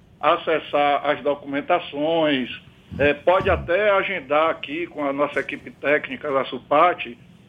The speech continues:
é, reuniões para discutir sobre os imóveis. Então, esse prazo é de trinta dias. Depois,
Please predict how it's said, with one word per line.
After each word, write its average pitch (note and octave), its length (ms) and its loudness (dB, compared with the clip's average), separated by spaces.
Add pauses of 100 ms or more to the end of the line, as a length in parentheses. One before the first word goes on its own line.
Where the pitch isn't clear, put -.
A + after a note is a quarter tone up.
(120)
é, D3 340 2
reuniões F3 760 2
para D#3 240 2
discutir D#3+ 720 -4
sobre E3 640 2 (340)
os G3+ 360 2
imóveis. D3 640 2 (720)
Então, G#3 520 0
esse G3 300 2
prazo E3 540 0 (120)
é F3+ 140 -4
de F#3 140 -10
trinta G#3+ 360 0
dias. B2+ 400 -8 (540)
Depois, G#3 500 2